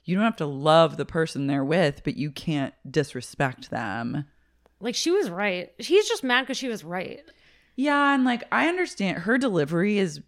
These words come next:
Speaker 1: really bad. Like, and
Speaker 2: Yeah,
Speaker 1: her
Speaker 2: it's a little condescending.
Speaker 1: the vibe that she brings and, like, communicating her ideas and thoughts is, like,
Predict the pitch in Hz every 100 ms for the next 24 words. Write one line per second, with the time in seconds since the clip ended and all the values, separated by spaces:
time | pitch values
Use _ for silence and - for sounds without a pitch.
0 | - 139 147 139 143 135 131 131 131 180
1 | 208 - 156 143 - 160 160 156 156 151
2 | 147 277 254 220 214 180 175 196 151 175
3 | 180 175 165 180 190 175 - - 170 147
4 | 143 135 139 160 143 - - 151 147 135
5 | - 151 151 147 147 - 151 147 147 156
6 | 156 143 135 135 147 143 135 127 135 143
7 | 165 175 127 147 - 135 147 175 - -
8 | 151 143 139 123